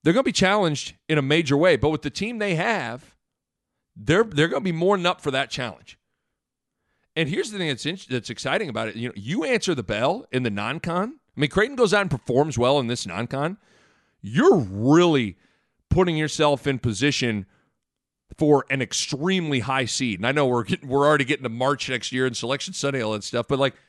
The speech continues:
with, with the team that Creighton has, where they're gonna be viewed initially, who the, the non-conference schedule. I mean, you're, they go perform well, you're in line for a one or a two seed. That's,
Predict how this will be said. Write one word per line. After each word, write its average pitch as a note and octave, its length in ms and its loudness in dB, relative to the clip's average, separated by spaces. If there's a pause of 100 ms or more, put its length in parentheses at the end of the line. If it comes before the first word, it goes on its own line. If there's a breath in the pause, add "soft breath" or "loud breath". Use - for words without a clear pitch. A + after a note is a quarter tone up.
(280 soft breath)
with, F3+ 200 0
with D#3 260 2
the C#3+ 80 0
team G#3+ 380 -6
that G#3 80 0
Creighton F3+ 340 -2
has, A2+ 460 -6
where D3+ 240 2
they're E3 100 -2
gonna D#3+ 140 -4
be C#3 80 0
viewed C3+ 340 2
initially, G2+ 680 -4 (260 soft breath)
who D3 280 -4
the, A#2 420 0
the A#2+ 140 -8
non-conference C#3 760 -6
schedule. F#2 640 -10 (220 soft breath)
I - 20 -8
mean, D#3+ 140 0
you're, G3 200 -6 (240 soft breath)
they F3+ 200 2
go A#3+ 160 4
perform F3 420 -2
well, F3 200 4
you're E3 220 -2
in G3 120 -4
line E3 260 0
for D#3 160 2
a B2 60 4
one C3 400 -4
or F#3+ 100 -4
a F3 60 -4
two A#3 240 -6
seed. - 320 -8 (3000)
That's, - 260 -4